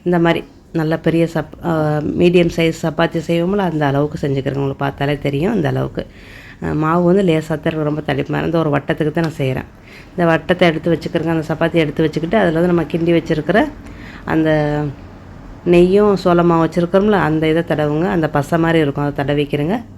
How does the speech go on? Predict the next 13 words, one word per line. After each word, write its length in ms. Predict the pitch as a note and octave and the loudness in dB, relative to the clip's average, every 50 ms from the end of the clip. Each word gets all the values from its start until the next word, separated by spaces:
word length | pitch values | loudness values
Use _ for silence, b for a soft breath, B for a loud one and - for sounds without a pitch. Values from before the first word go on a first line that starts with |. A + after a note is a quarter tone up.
| - - | -12 -8
அதை, 280 | E3 D#3 E3 G3+ G#3+ - | -4 -2 0 0 0 0
இதை 220 | E3 F3+ G#3+ G#3+ | 0 0 0 0
நம்மளுக்கு 280 | G3 E3+ D3 C#3 C#3+ D3+ | 0 0 0 0 0 0
லேயருக்கு 360 | D3+ D#3+ E3 E3 D#3 D3 - - | 0 2 0 0 0 -4 -4 -4
தர்றது, 380 | C#3+ C3+ B2 C3 C3+ B2+ - - - | -4 -4 -2 -2 -4 -4 -6 -8 -6
த-, 240 | - D#3+ D3+ D3 D3 | -2 -2 0 -2 -2
தடவி 360 | - D#3 D3+ D3+ D#3+ F3 A3+ C#4 | -2 -4 -2 -2 -2 0 0 0
அதுல 220 | B3 F#3 D3 C3 | 0 0 0 0
ஒட்டிக்கிறேங்க. 540 | C3 B2+ - B2+ - C3 B2 B2+ B2+ - - - B B B B | -2 -2 -4 -6 -6 -6 -4 -4 -4 -6 -8 -10 B B B B
அதுல 220 | F3 F3 E3+ F3 | 2 2 4 4
மாவுலாம் 460 | E3 D#3 D3+ D#3 D#3+ E3 E3+ F3 F3 E3+ | 4 2 2 2 2 2 2 2 2 0
நான் 140 | D#3+ C#3+ - | -2 -2 -2
தூவலை, 360 | E3+ E3+ E3 D#3 D3+ E3+ G#3+ | 0 2 2 2 2 2 0